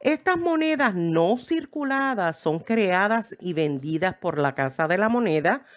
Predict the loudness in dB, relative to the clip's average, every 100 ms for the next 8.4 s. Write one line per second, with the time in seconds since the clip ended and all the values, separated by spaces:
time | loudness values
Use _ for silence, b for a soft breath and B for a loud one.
0 | B B B -4 -2 0 -2 0 0 0
1 | -2 -4 -6 -6 -8 _ b b b b
2 | 2 4 4 2 2 0 -2 0 0 0
3 | 0 -2 -2 -2 -4 -4 -4 -4 -2 -2
4 | 0 0 0 -2 0 2 2 0 -4 -2
5 | -2 -4 -6 -12 _ -8 -6 -6 -2 2
6 | 2 2 -2 0 0 0 -2 -4 -6 -4
7 | 0 2 2 0 0 -2 0 0 0 -2
8 | 0 0 0